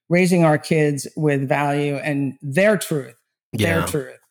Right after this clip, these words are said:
Speaker 2: Yeah.
Speaker 1: And telling, you know, and they say things to kids like, you know, "You're, you are really smart. You're probably smarter than your, your parents because you've, you've been brought up in an age of technology.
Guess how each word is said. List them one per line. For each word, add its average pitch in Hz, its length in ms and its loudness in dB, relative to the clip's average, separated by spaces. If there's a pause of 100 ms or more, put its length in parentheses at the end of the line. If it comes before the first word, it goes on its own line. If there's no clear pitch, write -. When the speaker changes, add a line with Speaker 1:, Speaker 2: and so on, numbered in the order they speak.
(180)
Speaker 2:
Yeah. 113 220 2
Speaker 1:
And 202 80 4
telling, 294 420 4
you 269 120 4
know, 190 280 4
and 233 140 6
they 285 80 4
say 311 220 2
things 277 240 2
to 240 80 -2
kids 214 260 0
like, 202 220 4 (480)
you 220 80 4
know, 233 120 6
"You're, 233 380 0 (520)
you 254 320 4
are 147 280 2
really 151 400 2
smart. 143 520 -2 (360)
You're 247 280 4
probably 156 840 0
smarter 147 480 0
than 139 180 0
your, 131 240 -4 (200)
your 147 120 0
parents 160 680 -2
because 147 580 -2
you've, 208 380 2 (340)
you've 208 200 -2
been 214 160 2
brought 190 180 2
up 185 140 0
in 170 80 2
an 160 100 4
age 160 220 2
of 160 100 -2
technology. 160 840 0